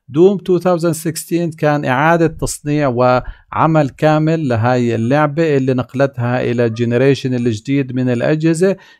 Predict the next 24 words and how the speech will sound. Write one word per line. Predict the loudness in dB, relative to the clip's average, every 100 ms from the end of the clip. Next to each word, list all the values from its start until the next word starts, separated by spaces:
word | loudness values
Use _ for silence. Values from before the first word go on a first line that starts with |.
| -6
اللي | -2 -2
شفنا | 0 -4 0 0
فيها | 0 0 2 2 4 2
قتال | 0 -6 0 4 4 2
جدًا | 0 -4 -2 -2 -2
سريع | -2 -2 2 2 2 0 -10 -20 _
وعنف | 2 4 4 4 2 2 -2 -6
بشكل | -8 -4 -4 -2 -2
جدًا | -2 -4 -2 -2
مبالغ. | 0 -2 2 4 4 4 0 -2 -20 _ -12
وصراحة | -4 2 4 4 2
أنا | 0
كان | -2 0 0
اختياري | -2 0 4 4 4
للجزء | 0 0 -2 0 2
الأول | 2 2 0
فعليًا، | -2 -2 0 0
لأنه | 0 -2 -2
دوم | 0 -2 -2
إترنال | -4 -2 0 2 0 -2
الجزء | -6 -6 -4 -6
الثاني | -4 -2 0 0 -2
كان | -2 -2 -2 -2
إضافة | 0 2 0 -2